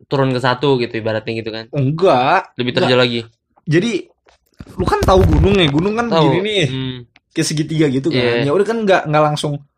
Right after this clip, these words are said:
Speaker 2: gitu, kan.
Speaker 1: Oh, enggak,
Speaker 2: <laughs> Nggak
Speaker 1: enggak.
Speaker 2: terjal gitu,
Speaker 1: Iya,
Speaker 2: kan.
Speaker 1: iya.
Speaker 2: Ja-, jatuh bawah tuh dalam, karena kalau lu dari ujung, ujung jalan itu lu bisa ngelihat pemandangan kota, nggak tahu gua kota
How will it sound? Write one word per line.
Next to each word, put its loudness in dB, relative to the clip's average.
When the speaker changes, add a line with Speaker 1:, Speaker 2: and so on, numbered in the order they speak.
Speaker 2:
gitu, 2
kan. 2
Speaker 1:
Oh, 4
enggak, 0
Speaker 2:
<laughs> 2
Nggak 4
Speaker 1:
enggak. 2
Speaker 2:
terjal 4
gitu, 4
Speaker 1:
Iya, 2
Speaker 2:
kan. 4
Speaker 1:
iya. -6
Speaker 2:
Ja-, 2
jatuh 2
bawah 4
tuh -4
dalam, 4
karena 2
kalau 2
lu 0
dari 0
ujung, 0
ujung 0
jalan 2
itu -4
lu 2
bisa 2
ngelihat 0
pemandangan -4
kota, -2
nggak -6
tahu -4
gua -6
kota -4